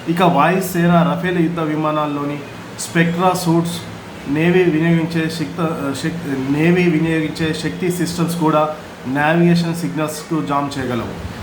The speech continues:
ఇక ఈ పాకిస్తాన్ విషయానికి వస్తే దాని వద్ద, దాని వద్ద సొంతంగా తయారు చేసుకున్న నావిగేషన్ వ్యవస్థ లేదు, సొంతంగా తయారు చేసుకున్న ఎలక్ట్రానిక్ వార్‌ఫేర్ వ్యవస్థలు లేవు. కానీ చైనా నుంచి దిగుమతి చేసుకున్న,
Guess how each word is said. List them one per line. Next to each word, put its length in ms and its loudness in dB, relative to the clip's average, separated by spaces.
ఇక 120 2
ఈ 240 2
పాకిస్తాన్ 560 2
విషయానికి 380 -2
వస్తే 400 -4
దాని 200 0
వద్ద, 160 0
దాని 220 0
వద్ద 220 0
సొంతంగా 520 0
తయారు 400 2
చేసుకున్న 380 -2
నావిగేషన్ 680 -2
వ్యవస్థ 320 -4
లేదు, 460 0
సొంతంగా 400 2
తయారు 380 0
చేసుకున్న 420 -2
ఎలక్ట్రానిక్ 720 2
వార్‌ఫేర్ 560 -2
వ్యవస్థలు 580 -4
లేవు. 480 -4
కానీ 220 4
చైనా 440 0
నుంచి 320 -4
దిగుమతి 500 -2
చేసుకున్న, 600 0